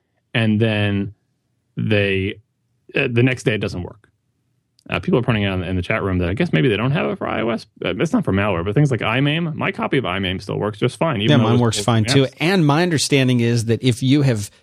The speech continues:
Speaker 2: if you bought it and, or, I mean, if it's free, but they still consider free, like, purchasing. If you have purchased an app,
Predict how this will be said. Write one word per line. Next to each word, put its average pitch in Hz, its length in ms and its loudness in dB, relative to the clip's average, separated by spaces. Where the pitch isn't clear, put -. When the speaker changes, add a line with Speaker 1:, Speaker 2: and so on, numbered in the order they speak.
Speaker 2:
if 117 180 0
you 117 100 4
bought 120 340 2
it - 260 -2
and, 123 340 2
or, 127 180 0
I 131 40 2
mean, 123 160 4
if 101 120 0
it's 104 140 -2
free, 120 300 2
but 98 280 -2
they 117 120 2
still 117 240 2
consider 107 340 0
free, 110 280 2
like, 95 260 -2
purchasing. 117 720 2
If 117 140 2
you 131 100 4
have 113 200 0
purchased 135 540 0
an 123 160 2
app, 127 360 -2